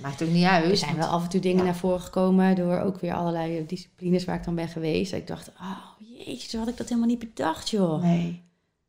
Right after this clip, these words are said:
Speaker 1: Geweldig, hè?
Speaker 2: Zo bijzonder wat er uit je... On-, en dat heb ik ook soms bij kinderen.
Speaker 1: Ja.
Speaker 2: Dat ze ineens i-, iets zeggen van, in zo'n hypnosesessie. Dan zegt ze:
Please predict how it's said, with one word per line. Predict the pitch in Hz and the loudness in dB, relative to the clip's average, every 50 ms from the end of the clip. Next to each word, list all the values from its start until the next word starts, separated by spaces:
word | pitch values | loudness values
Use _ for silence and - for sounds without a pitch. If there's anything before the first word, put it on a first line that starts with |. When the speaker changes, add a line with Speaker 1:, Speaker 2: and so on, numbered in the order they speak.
| _ | _
Speaker 1:
Geweldig, | _ - 170 160 180 190 190 170 165 170 - | _ -10 -4 0 2 2 2 2 0 -2 -2
hè? | - - 180 | 0 0 2
Speaker 2:
Zo | - 247 240 233 233 202 | 2 2 2 2 2 0
bijzonder | 190 220 214 - - - 247 269 262 226 202 190 | 0 -2 -2 0 2 2 4 4 4 4 4 4
wat | 180 208 208 214 | 2 2 0 0
er | 202 | 2
uit | 190 185 185 185 | 2 2 2 2
je... | - 190 | 0 0
On-, | - 196 190 185 | 0 0 0 0
en | 196 | 0
dat | 185 185 | 0 0
heb | 196 190 | 0 0
ik | 226 214 | 0 0
ook | 226 226 | 0 0
soms | - 240 233 - | -2 -4 -4 -2
bij | - 220 | -4 -6
kinderen. | 220 - 294 349 392 330 247 190 165 - | -4 -4 -4 -2 -2 -2 -2 -4 -4 0
Speaker 1:
Ja. | 180 175 170 170 170 170 - - - _ _ _ _ _ | 2 2 2 2 0 -4 -8 -12 -20 _ _ _ _ _
Speaker 2:
Dat | - 226 220 | -6 -6 -4
ze | - 214 | -2 0
ineens | 214 220 220 214 214 196 190 - | 2 2 2 4 2 2 0 -2
i-, | 196 190 | -2 -2
iets | 190 196 190 - - - - | -4 -6 -6 -6 -6 -4 -2
zeggen | - - - - - 196 190 185 | -2 -2 -2 -2 0 0 0 0
van, | 185 - - - - | 0 -2 -6 -4 -2
in | - 190 202 | 0 0 0
zo'n | 190 202 196 190 | 2 4 6 6
hypnosesessie. | 185 180 185 196 220 262 277 233 190 - - 180 170 - - 190 196 226 302 381 - _ _ _ _ _ _ _ _ _ _ _ | 6 6 4 2 2 2 0 0 -2 -2 -2 -4 -4 -4 -2 -2 0 0 -2 -6 -10 _ _ _ _ _ _ _ _ _ _ _
Dan | - 190 | -20 -20
zegt | 196 190 | -20 -20
ze: | - | -16